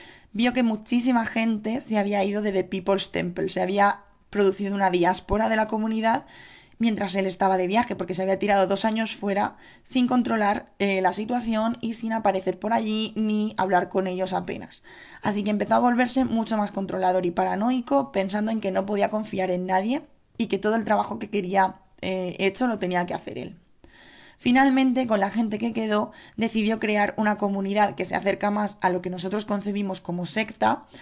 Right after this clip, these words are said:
mudándose todos al mismo sitio, en Ukiah, California, que es una zona muy ais-, muy aislada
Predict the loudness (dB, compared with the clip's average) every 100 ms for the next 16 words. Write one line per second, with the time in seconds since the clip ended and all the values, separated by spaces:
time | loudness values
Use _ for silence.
0 | -12 -4 2 4 6 4 0 -2 0 0
1 | -2 0 0 0 0 2 2 2 0 -4
2 | -4 -4 -8 -16 -16 _ -20 _ _ _
3 | _ -2 2 4 4 2 2 2 2 2
4 | 2 0 0 0 -2 -10 -12 -18 -6 -2
5 | 2 2 2 2 0 0 2 2 0 -4
6 | -2 0 0 0 0 2 4 2